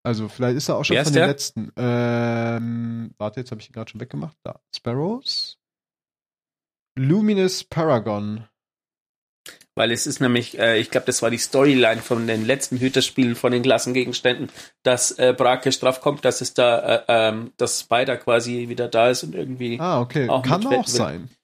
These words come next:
Speaker 1: Es war nicht so, ich fand's nicht
Speaker 2: Aber
Speaker 1: so ganz einfach zu sortieren, zu, zu sortieren.
Speaker 2: Aber auch sehr gut.
Speaker 1: Ja.
Speaker 2: Auch kleine Nebencharaktere kriegen ihre Storys in dem Spiel.
Speaker 1: Ja, auf jeden Fall. Und in den Hüterspielen
Speaker 2: Man muss sie
Speaker 1: kriegen wir
Speaker 2: nur
Speaker 1: sogar noch
Speaker 2: finden.
Speaker 1: lustige Storys von den Klassen, die alle wieder unter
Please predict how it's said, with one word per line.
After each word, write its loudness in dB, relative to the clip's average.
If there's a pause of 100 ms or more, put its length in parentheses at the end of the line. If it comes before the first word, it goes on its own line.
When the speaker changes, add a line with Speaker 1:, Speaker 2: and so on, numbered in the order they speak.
Speaker 1:
Es -8
war 6
nicht 0
so, -4
ich -8
fand's -4
nicht 4
Speaker 2:
Aber 6
Speaker 1:
so 6
ganz -2
einfach -2
zu -8
sortieren, -2
zu, -6
zu -6
sortieren. -2
Speaker 2:
Aber 4
auch 4
sehr 4
gut. 0
Speaker 1:
Ja. 2 (2000)
Speaker 2:
Auch 4
kleine 2
Nebencharaktere 2
kriegen -6
ihre -4
Storys 0
in -12
dem -4
Spiel. -8
Speaker 1:
Ja, -2
auf -10
jeden -4
Fall. 2
Und 0
in 6
den 8
Hüterspielen 6
Speaker 2:
Man 6
muss 0
sie 2
Speaker 1:
kriegen 4
wir 6
Speaker 2:
nur 6
Speaker 1:
sogar 6
noch 2
Speaker 2:
finden. 4
Speaker 1:
lustige 4
Storys 0
von -4
den -4
Klassen, -4
die -4
alle -4
wieder 0
unter 2